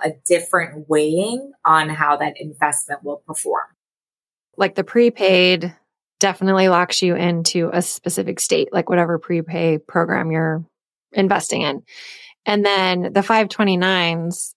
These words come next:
Speaker 2: and this is a question 'cause I'm not sure. I think some states are more flexible than others, right? Where you can use that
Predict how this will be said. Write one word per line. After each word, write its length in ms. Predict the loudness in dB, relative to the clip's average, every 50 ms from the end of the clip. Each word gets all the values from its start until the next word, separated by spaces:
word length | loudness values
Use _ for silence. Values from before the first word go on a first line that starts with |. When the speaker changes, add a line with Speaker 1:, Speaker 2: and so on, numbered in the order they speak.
| _ -16
Speaker 2:
and 140 | -10 -6 -6
this 120 | -6 -6 -6
is 80 | -10
a 60 | -12 -10
question 480 | -8 -8 -8 -8 -8 -6 -6 -6 -8
'cause 140 | -10 -8 -8
I'm 120 | -6 -6
not 200 | -6 -8 -8 -8
sure. 320 | -6 -2 0 0 0 0 -4 _ _ _ _ _ _ _ _ -2
I 80 | 0 0
think 540 | 0 2 0 2 2 0 -2 -6 -8 -10 -18 _ _ _ -8 -6
some 300 | -2 0 2 2 2 2
states 360 | 2 4 4 4 4 4 2
are 80 | 2
more 200 | 4 4 2 2
flexible 480 | 2 0 -2 -2 -2 -4 -4 -2 0 0
than 140 | 0 0 0
others, 340 | 0 0 0 0 -2 0 0
right? 240 | 2 2 2 2
Where 100 | 2 2
you 160 | 2 2 0 0
can 460 | 0 0 0 0 0 -2 -6 -8 -12 _ _ _ _ _ _ -10
use 460 | -4 0 2 4 4 4 2 0 0
that 340 | 0 0 2 2 0 -2